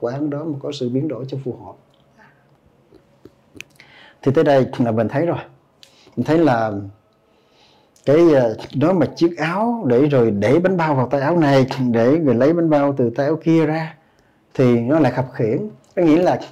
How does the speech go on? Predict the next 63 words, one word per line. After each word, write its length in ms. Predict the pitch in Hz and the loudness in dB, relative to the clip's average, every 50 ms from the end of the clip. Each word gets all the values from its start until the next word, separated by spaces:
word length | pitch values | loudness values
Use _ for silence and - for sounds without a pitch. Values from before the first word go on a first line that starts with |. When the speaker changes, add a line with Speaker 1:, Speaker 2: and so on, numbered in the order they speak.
| - _ _ _ _ _ 285 269 | -20 _ _ _ _ _ -12 -10
Speaker 1:
cái, 280 | 160 156 160 170 190 | -8 -8 -6 -4 -2
Speaker 2:
Câu 380 | 202 208 214 208 202 202 196 196 190 | 0 2 2 2 2 2 0 0 0
Speaker 1:
cái 120 | 190 190 190 - | 0 -2 -2 -2
Speaker 2:
chuyện 240 | 277 - - 196 196 | -6 -6 -6 -8 -6
đấy 100 | 202 - | -6 -6
là 80 | 233 240 - | -4 -4 -4
chắc 180 | 269 262 254 247 - | -6 -6 -8 -8 -6
sau 180 | 285 240 240 240 | -4 -2 -2 -2
này 300 | 226 220 202 190 185 175 | -4 -4 -6 -8 -10 -12
người 460 | 190 202 208 214 208 208 196 196 185 | -14 -14 -12 -10 -10 -10 -10 -12 -14
ta 220 | 196 - 208 214 | -12 -12 -10 -10
mới 140 | 208 202 202 | -10 -10 -12
chế 200 | - - 208 196 | -8 -8 -8 -6
ra 80 | 202 214 247 - | -6 -8 -4 -2
Speaker 1:
sau 140 | 151 156 | 0 0
này 160 | 151 151 135 135 | 0 0 0 0
mới 80 | 147 | -2
Speaker 2:
nên 80 | 147 143 | -2 0
Speaker 1:
chế 140 | 170 175 170 | 0 0 0
ra 180 | 170 165 165 | 0 -2 -2
mà 120 | 160 151 135 | -2 -4 -4
quay 320 | 135 156 160 170 170 170 | -2 0 2 2 2 2
ngược 200 | 165 151 139 135 | 2 0 0 0
cái 100 | 143 165 | 0 -2
lại 140 | 151 139 139 | -2 -2 -2
là 120 | 139 143 135 139 | -2 -4 -4 -2
trước 180 | - 160 185 180 - | 0 0 0 0 -2
kia. 260 | - 170 165 170 165 - _ - | -2 -2 -2 -2 -8 -12 _ -20
Speaker 2:
Dạ. 60 | - - _ - | -20 -18 _ -2
Speaker 1:
Để 160 | 123 139 139 - | -2 -2 -2 -4
sau 180 | - - 160 156 | -6 -4 0 0
này 140 | 147 135 131 | 2 0 0
cái 60 | 147 | -2
sự 200 | 139 - 127 131 131 | -2 -4 -4 -4 -6
tái 200 | - 147 180 202 | -10 -12 -12 -12
sinh 320 | - - 160 151 156 147 | -8 -4 0 2 2 2
đời 180 | 135 131 123 117 | 2 0 -2 -2
sau, 500 | 113 - 143 143 147 147 147 147 143 - - _ _ _ - | -6 -8 -8 -4 -4 -4 -4 -4 -8 -14 -20 _ _ _ -6
một 120 | 127 127 | 0 2
liên 180 | 139 143 139 135 | 2 2 2 2
thanh 180 | 147 147 139 | 2 0 2
đề, 260 | 131 123 117 113 113 123 - _ _ _ - | 2 0 0 -2 -4 -8 -14 _ _ _ -10
thì 80 | 110 | -6
thanh 260 | - 151 143 143 135 | -2 0 2 2 4
đề 220 | 127 123 117 117 117 | 4 2 2 2 2
là, 300 | 117 117 120 123 131 127 127 | 0 0 0 -2 -4 -4 -4
bà 80 | 120 | -6
thanh 180 | 117 - 139 131 | -4 -4 -2 -2
đề 120 | 123 120 | -2 -2
là 360 | 120 120 120 120 120 131 135 135 - - - | -2 -2 -4 -4 -4 -6 -8 -10 -14 -14 -10
ngạ 120 | 127 117 | -4 -2
quỷ, 360 | 123 127 127 123 117 139 175 175 - _ _ _ _ | -2 0 0 0 0 0 -2 -4 -12 _ _ _ _
còn 180 | _ 127 123 120 - | _ -2 -2 -2 -2
ngài 160 | 127 117 113 | -4 -2 -2
một 100 | 113 113 - | -4 -4 -4
cự 120 | 117 120 | -2 0
liên 200 | 127 131 131 135 | 0 0 0 0
là 60 | 127 | -2
quỷ 220 | 110 104 104 113 113 | -2 -4 -6 -6 -4
chứng 160 | - 139 139 147 | -4 -4 -4 -4
đắc 120 | 160 151 131 | -6 -6 -10
thần 180 | 131 101 98 | -14 -14 -12
thông. 160 | 104 127 123 | -12 -12 -14